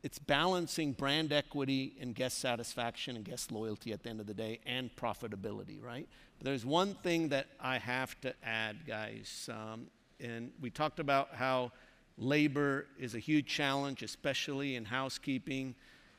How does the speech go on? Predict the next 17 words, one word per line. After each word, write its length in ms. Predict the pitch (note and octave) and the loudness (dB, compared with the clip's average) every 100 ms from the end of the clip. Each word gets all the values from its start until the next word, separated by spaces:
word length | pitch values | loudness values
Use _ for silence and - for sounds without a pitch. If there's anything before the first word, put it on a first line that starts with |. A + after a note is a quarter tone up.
| - - | -20 -2
There's 260 | C#3 C#3 | 2 2
no 280 | C3+ D#3 E3 | 4 6 8
way 680 | D#3+ D#3 D#3 D3+ D3 - - - | 8 8 8 8 6 0 -10 -10
some 200 | - C3+ | -6 -4
computer 680 | C#3 C3 - D#3+ D3+ D#3 D3 | -4 -4 4 6 8 8 6
or 60 | |
some 260 | - B2+ B2 | 4 -2 2
robot 560 | C#3 C#3+ C3+ C3 C3 - - _ _ _ _ _ | 4 4 6 6 4 -2 -20 _ _ _ _ _
in 120 | C#3 | -2
the 80 | B2 | -2
future, 540 | - C#3 C#3 - D3 C3 | 0 2 2 2 2 4
I 100 | B2 | 4
don't 200 | C3+ C3 | 2 -4
even 240 | A#2 A#2+ | -4 -6
think 260 | D3+ C#3 C#3 | -4 -4 -4
in 80 | |
the 160 | A#2 | -6